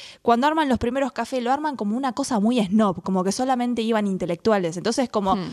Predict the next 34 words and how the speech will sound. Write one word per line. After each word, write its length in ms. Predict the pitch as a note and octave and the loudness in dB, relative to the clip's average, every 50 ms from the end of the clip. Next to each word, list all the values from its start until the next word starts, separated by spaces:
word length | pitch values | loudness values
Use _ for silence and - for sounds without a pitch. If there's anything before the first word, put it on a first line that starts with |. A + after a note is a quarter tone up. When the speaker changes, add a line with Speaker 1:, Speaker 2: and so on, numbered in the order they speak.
| - - - | -12 -12 -8
Speaker 1:
me 80 | - F#3+ | -6 -4
está 140 | F#3 - A3 | 0 0 2
re 140 | - B3+ B3+ | 2 2 2
gustando 380 | A#3+ A3 - C4+ B3+ A#3 A3 | 2 2 4 4 4 6 4
aprender 380 | G3+ F#3+ G#3 G3 F#3+ G3+ G#3 G#3 | 4 4 2 2 4 4 4 2
esta 260 | G3 F#3+ - F#3+ F#3 | 2 0 0 2 4
doble 320 | F#3+ F#3+ F#3+ F#3+ F#3 F#3+ F#3 | 4 4 4 4 2 0 0
cara, 380 | - G#3+ G3+ G3 F#3+ F#3 F3+ E3+ | 2 2 4 4 2 2 0 2
¿no? 200 | F#3+ G3+ G3+ G#3 | 2 2 4 4
Del 140 | G3+ F#3+ | 2 2
consumo 400 | F#3 G3 G3 F#3 F#3 - G3+ G3+ | 2 2 0 0 0 -2 -4 -4
del 80 | G3 G3 | -4 -4
café. 280 | G3 G3 F3+ - F#3+ - - - - - - - - - | -4 -6 -6 -6 -6 -8 -10 -14 -20 -20 -20 -20 -14 -4
Porque 440 | - G#3+ A3 G#3+ G#3 A3 A3 G#3+ - - | 0 0 0 0 0 -2 -2 -2 -2 -2
en 380 | G#3 G3+ G3+ G3 G3 G3 G3+ G#3+ | -2 -2 -2 -2 0 0 0 0
mil 160 | A#3 C4 C4+ | 0 0 -2
ochocientos 580 | C4 - C4 B3+ - D4 D4 C#4+ C4 A#3+ A#3 | -2 -2 -2 -2 0 0 0 0 2 2 0
ochenta, 40 | A3 | 2
cuando 280 | - F3 F3 F3 E3+ E3+ | 2 0 0 0 -2 -4
finalmente 380 | - F#3+ G3 G#3+ A3+ A#3+ A#3 | -2 0 0 2 2 2 2
ponen 220 | G3+ A3+ A3+ A3 G#3+ | 0 0 0 2 2
la 120 | G3+ G3 | 2 0
primera 240 | G3 G3 G#3 A3 G#3+ | 0 0 0 0 0
cafetería, 500 | G#3+ A3 - G#3 G3 A#3+ A#3+ C4+ C#4 C4 | 0 -2 -2 0 0 0 2 2 2 4
la 180 | A3+ G3+ G3 G3+ | 4 2 2 2
ponen 260 | - C#4 E4 F4 D#4+ | 0 0 -2 -2 -2
como 240 | C#4 G#3 F3+ F#3+ A3+ | -2 -4 -4 -4 -4
una 180 | B3 B3 A3+ A#3+ | -4 -4 -4 -4
onda 220 | C4 C4+ B3+ A3+ | -4 -4 -2 -2
muy 320 | G3 G3+ A3 B3 B3 A#3 | -2 -2 -4 -4 -4 -4
así 220 | F#3+ F#3 - - G#3 | -6 -6 -8 -10 -6
como 240 | - B3 A3 G3 F#3 | -2 0 0 0 0
medio 260 | F3+ F#3+ G3+ A3 A3+ | 0 -2 0 0 0
entre, 420 | G3+ F#3+ F3+ - - F3 F3 F3 | 0 0 -2 -2 -2 -2 -2 -2